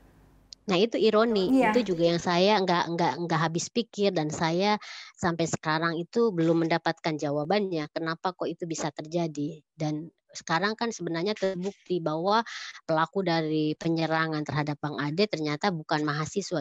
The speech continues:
Speaker 1: Jadi meskipun itu aksi mahasiswa, tapi ternyata pelaku penyerangan terhadap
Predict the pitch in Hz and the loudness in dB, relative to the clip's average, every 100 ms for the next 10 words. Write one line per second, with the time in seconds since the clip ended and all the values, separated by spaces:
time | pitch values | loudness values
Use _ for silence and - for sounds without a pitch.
0 | 143 185 233 202 - - 208 - 165 170 | 0 2 4 2 0 0 -2 0 -2 0
1 | 190 - 135 135 - 180 165 160 240 220 | -4 -4 -4 -4 -4 -2 0 -2 -4 -4
2 | 165 156 165 - - - 160 - 247 196 | -2 -4 -6 -12 -14 -6 -4 0 0 2
3 | 185 165 165 156 160 165 _ - 156 156 | 0 0 0 -2 -2 -4 _ -4 0 0
4 | - - 214 175 170 160 156 160 151 160 | 0 -4 0 2 2 2 0 -2 -4 -2
5 | 143 151 | -2 -2